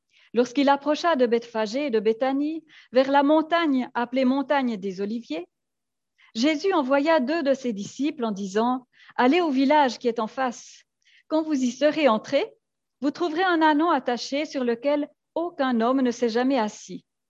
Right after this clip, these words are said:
Détachez-le et amenez-le. Si quelqu'un vous demande, « Pourquoi le détachez-vous ? » vous lui répondrez, «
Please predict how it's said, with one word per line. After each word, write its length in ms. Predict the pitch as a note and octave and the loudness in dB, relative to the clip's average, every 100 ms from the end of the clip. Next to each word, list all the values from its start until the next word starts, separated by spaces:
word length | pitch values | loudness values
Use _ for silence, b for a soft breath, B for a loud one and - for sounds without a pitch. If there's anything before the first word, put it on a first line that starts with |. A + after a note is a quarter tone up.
| _ - | _ 0
Détachez-le 800 | G3 D#4 D4+ B3+ A#3 G3 F#3 C4+ _ _ _ - | 2 4 2 0 0 0 -2 -8 _ _ _ -2
et 100 | C4+ | 2
amenez-le. 480 | C4 A3+ G#3 F3 - _ _ _ _ _ _ | 2 2 2 -2 -8 _ _ _ _ _ _
Si 240 | - A#3 | -6 -6
quelqu'un 400 | - D#4 D#4 E4+ | 2 2 4 0
vous 100 | D#4+ | 0
demande, « 480 | D4+ D#4 C4 F#3 F#3 - - | 0 0 0 -4 -10 -18 -6
Pourquoi 520 | D#4 - D4 A3 F#3+ _ - | -6 -2 -2 -2 -6 _ -4
le 120 | G#3 | 2
détachez-vous ? » 720 | B3+ C4 G#3+ G#3+ G3+ A3+ D#4+ | 4 4 0 -2 -4 -4 -4
vous 120 | A#3 | -4
lui 100 | A3+ | -2
répondrez, « 680 | A3+ B3 A#3 A#3 A3+ C4 | -2 -2 -2 -2 -2 -2